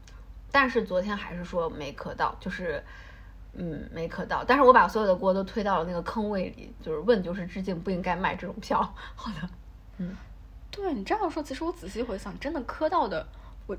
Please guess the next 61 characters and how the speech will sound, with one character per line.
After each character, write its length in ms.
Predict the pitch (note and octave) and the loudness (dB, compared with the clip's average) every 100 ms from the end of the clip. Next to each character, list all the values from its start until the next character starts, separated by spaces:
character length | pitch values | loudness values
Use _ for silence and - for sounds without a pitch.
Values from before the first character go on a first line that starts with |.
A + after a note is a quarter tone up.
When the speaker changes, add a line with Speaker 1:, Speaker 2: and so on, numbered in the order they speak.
| - | -8
Speaker 2:
就 140 | - D#4 | 2 4
我 100 | G#3 | 4
看 220 | - C4+ | 2 0
过 120 | C#4+ | 0
去 140 | C#4 C4+ | 0 -2
看， 220 | C4+ A3+ | -2 -4
真 120 | C#4+ | -4
的 80 | C#4+ | -4
磕 200 | - F4+ | -6 -6
到 140 | F#4 | -4
的 80 | A#3 | -6
其 160 | G#3 C#4 | -10 -12
实 120 | F4 | -10
也 120 | D4+ - | -10 -10
不 80 | - - | -14 -10
多。 240 | - F4 A4 - - | -6 -6 -8 -14 -10
Speaker 1:
嗯。 140 | - F#3 | -2 -2
Speaker 2:
就 80 | E3+ | -2
比 60 | |
如 80 | A3+ | -4
说， 200 | C#4+ D#4 D4+ | 0 2 4
Speaker 1:
嗯。 200 | B3 A3 - - | 4 2 -8 -6
Speaker 2:
羊 120 | A3+ | -4
毛 220 | C#4+ A3 | -2 -4
是 100 | A#3 | -6
真 120 | A#3+ | -8
的 40 | A3 | -8
磕 180 | - A3+ | -8 -6
到 160 | G#3+ | -6
过， 320 | F#3 - D#3 F#3+ | -6 -8 -10 -4
Speaker 1:
嗯。 120 | G3 | -4
Speaker 2:
就 80 | E3+ | -2
真 140 | C4 | 0
的 40 | C4+ | 0
会 80 | C4 | 0
觉 120 | F3+ | -4
得， 60 | F#3+ | -6
啊， 260 | A#3 - - - | -8 -10 -14 -6
好 180 | A3+ - | -2 0
爱 280 | - C#4 A#3+ | 0 0 0
啊。 180 | - - - - | -2 -4 -16 -10
Speaker 1:
嗯。 460 | - G#3+ G#3 F3+ E3+ - | 2 4 4 2 -2 -8
Speaker 2:
然 80 | A3 | -8
后 480 | A3 A#3+ A#3 G3 - | -6 -2 0 0 -2
赵 120 | C4+ | -4
忠 160 | C4 C4+ | -2 -2
这 80 | C4 | -2
种 120 | F#3+ | -4
磕 160 | - G#3 | -4 -4
到 120 | G3+ | -4
是 120 | G#3 | -6
不 180 | A3+ A3 | -6 -6
一 40 | |
样 180 | G#3+ G3+ | -4 -4
level 240 | G3+ G#3 | -4 -4
的 80 | - | -6
磕 200 | - - | -8 -8
到。 200 | F3+ - | -8 -4
Speaker 1:
嗯。 640 | G3+ G#3 F#3+ E3 C#3+ - - - | 0 2 2 0 -4 -8 -12 -8
Speaker 2:
嗯， 680 | G#3+ G#3 G3+ G3+ G3+ G#3 A3 - - - - - - - - | -4 -2 -2 -4 -6 -8 -10 -14 -16 -16 -16 -16 -16 -16 -2
杨， 220 | A3 A#3+ | 0 0